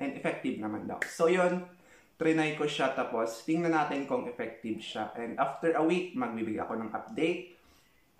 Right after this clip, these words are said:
And thank you for watching again this video. I'll be posting mostly about these plants na sa next videos ko kasi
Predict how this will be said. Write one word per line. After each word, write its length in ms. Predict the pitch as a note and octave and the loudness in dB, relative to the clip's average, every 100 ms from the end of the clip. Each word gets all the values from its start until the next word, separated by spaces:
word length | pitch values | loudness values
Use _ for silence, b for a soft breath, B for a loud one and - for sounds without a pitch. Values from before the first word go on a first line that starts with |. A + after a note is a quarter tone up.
| _ _ _ _ | _ _ _ _
And 320 | - D3+ D3+ D#3 | -2 2 2 2
thank 240 | D3+ D#3+ | 2 2
you 160 | D#3 D3 | 2 0
for 160 | C#3+ | 2
watching 320 | B2+ B2+ - | 4 2 0
again 240 | B2 A#2 A2+ | -4 -2 -2
this 160 | A2+ | -4
video. 400 | - D3+ E3 F3 | -2 0 4 4
I'll 320 | D3 D3 C#3 B2 | 6 6 4 2
be 320 | B2+ B2+ B2+ | 2 2 0
posting 480 | B2+ C3+ - C#3 C3+ | -2 -2 -2 -2 2
mostly 320 | A#2+ A#2+ G#2+ | 0 0 0
about 320 | B2 A2 A2 | 2 2 0
these 240 | A2 - - | -6 -8 -14
plants 400 | - B2 A#2+ - | 0 4 4 2
na 160 | B2 A2 | -4 -2
sa 160 | B2 | 0
next 240 | A2 A2 A2+ | -2 -4 -4
videos 240 | A2 G#2+ | -4 -4
ko 160 | - A2 | -2 -2
kasi 320 | G#2+ A2+ A2+ | 0 -2 -6